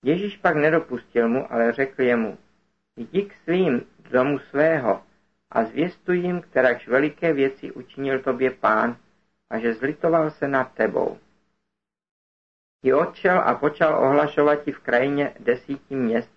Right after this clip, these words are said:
kterak veliké věci učinil mu Ježíš. I divili se všichni. A když se přeplavil Ježíš na lodi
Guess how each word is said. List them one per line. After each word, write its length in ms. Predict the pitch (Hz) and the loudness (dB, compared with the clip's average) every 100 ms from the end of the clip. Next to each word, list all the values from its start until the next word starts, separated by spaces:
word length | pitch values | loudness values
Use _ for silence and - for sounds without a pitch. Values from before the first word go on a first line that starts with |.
| _ _ _ _ _ | _ _ _ _ _
kterak 280 | 131 135 127 | 2 2 4
veliké 420 | 147 175 - 175 | 2 0 -2 0
věci 380 | 139 143 - - | 0 0 -2 -8
učinil 500 | - - 131 131 131 | -8 -10 -4 -2 0
mu 100 | 131 | 0
Ježíš. 580 | 123 110 - - - _ _ _ _ _ _ _ _ | 0 -2 -4 -18 -20 _ _ _ _ _ _ _ _
I 60 | 117 | -4
divili 400 | 143 160 170 185 | -2 -2 -2 -4
se 160 | 180 | -4
všichni. 600 | - - 123 - - - - _ _ _ _ _ _ _ _ - | -6 -8 -10 -12 -16 -16 -16 _ _ _ _ _ _ _ _ -2
A 60 | 131 | 0
když 200 | 147 151 | 0 0
se 160 | 139 | -2
přeplavil 680 | - - 175 - 175 143 127 | -2 -4 -2 2 2 4 4
Ježíš 420 | 135 151 147 135 | 2 0 -4 -4
na 160 | 113 113 | 0 2
lodi 460 | 120 135 143 147 | 2 0 -2 -4